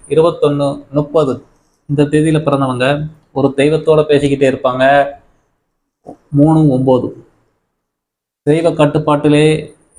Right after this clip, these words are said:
தன்னுடைய பேச்சு இருக்கும். இவங்க வந்து சாத்வீகமா, ஒரு அடக்கமா அந்த மாதிரி கையாளக்கூடியவங்க. மூணாம் நம்பர் குரு எப்படி இருப்பாரோ அந்த மாதிரி சாத்வீகமாவே இருப்பாரு.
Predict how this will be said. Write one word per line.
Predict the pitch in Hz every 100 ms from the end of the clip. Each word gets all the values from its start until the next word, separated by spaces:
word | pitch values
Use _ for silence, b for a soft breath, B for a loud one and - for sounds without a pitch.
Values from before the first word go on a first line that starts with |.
| _
தன்னுடைய | 135 139 131 123 -
பேச்சு | 135 139
இருக்கும். | 123 113 - - _ _ _ _ _ _ _ _ _ _
இவங்க | 147 160
வந்து | 160 151 160 160
சாத்வீகமா, | 151 156 151 151 143 147 147 151 - _ _ _ _ _
ஒரு | 135 135 127 123 117 - -
அடக்கமா | 135 147 151 143 139 143 139 _ _ _ _ _ _ _ -
அந்த | 165 143
மாதிரி | 139 139 135
கையாளக்கூடியவங்க. | 135 139 135 131 127 127 127 131
மூணாம் | 135 135
நம்பர் | 131 131 151 151 _ _ - 127 123 117 127
குரு | 175 175
எப்படி | - 151
இருப்பாரோ | 143 143 143 139
அந்த | 131
மாதிரி | 139 139
சாத்வீகமாவே | 139 143 143 143 143 135 135 127
இருப்பாரு. | - 123 127